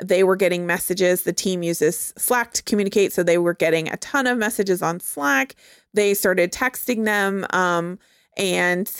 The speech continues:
s-, asking all kinds of questions about getting scheduled time off, wanting to change their schedule to part-time. But then after they had indicated maybe they wanted to work part-time, questions about,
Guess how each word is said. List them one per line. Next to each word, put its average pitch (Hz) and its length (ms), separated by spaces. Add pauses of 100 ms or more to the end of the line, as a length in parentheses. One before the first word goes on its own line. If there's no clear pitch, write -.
(100)
s-, - 300
asking 190 420
all 196 160
kinds 208 240
of 196 80
questions 185 400
about 180 200
getting 175 300
scheduled 165 460
time 160 280
off, 240 560
wanting 175 380
to 175 100
change 175 380
their 156 160
schedule 208 720 (300)
to 190 80
part-time. 220 920 (140)
But 190 240
then 180 260
after 175 400
they 185 160
had 196 200
indicated 185 560
maybe 180 240
they 175 140
wanted 175 260
to 185 80
work 170 160
part-time, 180 580 (360)
questions 202 440
about, 170 540